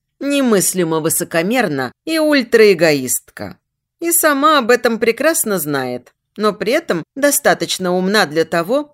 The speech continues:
чтобы сильно не выпячивать эти свои особенности.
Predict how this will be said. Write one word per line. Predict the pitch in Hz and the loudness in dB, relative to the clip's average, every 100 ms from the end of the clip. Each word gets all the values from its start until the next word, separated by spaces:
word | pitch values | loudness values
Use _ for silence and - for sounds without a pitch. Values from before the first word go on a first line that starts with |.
| _ | _
чтобы | - - 240 233 | -18 -2 0 0
сильно | 220 247 240 247 | 0 -2 0 0
не | 254 269 | -2 -2
выпячивать | 311 311 165 - 151 135 214 | -4 0 0 0 -2 -2 -2
эти | 202 175 | -2 -2
свои | - 175 185 - - | 0 0 0 -4 -6
особенности. | 180 208 135 127 123 117 - 113 | -2 0 -2 -4 -4 -8 -10 -14